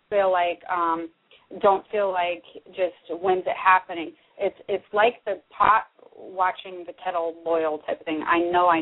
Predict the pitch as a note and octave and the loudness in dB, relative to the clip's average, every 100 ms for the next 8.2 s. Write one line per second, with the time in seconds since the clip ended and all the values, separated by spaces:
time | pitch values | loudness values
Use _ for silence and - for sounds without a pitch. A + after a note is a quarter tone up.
0 | D#3 D3+ D#3 D#3 - E3+ E3 E3+ - F3+ | 0 0 0 -2 0 4 6 6 6 4
1 | F3 F3 - - - F3 E3 - F#3+ G3+ | 4 2 -8 -20 0 2 2 -2 -2 0
2 | G3 F#3+ F4 - C#4 F#3+ - E4 E3 - | 0 4 6 6 2 0 0 -4 -4 -2
3 | F3 - - G3+ G3 G#3 G#3+ - - A3+ | -2 -2 -4 0 2 4 2 -2 -6 -4
4 | A#3+ - _ _ - G3+ F#3+ F3+ - D3 | -4 -8 _ _ 2 4 4 2 -10 -10
5 | C#4 A3+ - G#3 C4+ A#3 G#3+ - A3 G3+ | -6 -6 -8 -10 -4 0 0 -2 -2 -2
6 | G3+ G#3+ G#3+ - A3+ G3+ G#3+ A3 G3+ F#3 | 4 4 4 -2 -4 -2 -4 -6 -8 -8
7 | F#3+ - - G3 F#3+ G3 F#3 F#3+ F3+ F3+ | -8 -10 -10 -10 0 2 2 0 -10 -2
8 | F#3+ F3+ | 0 0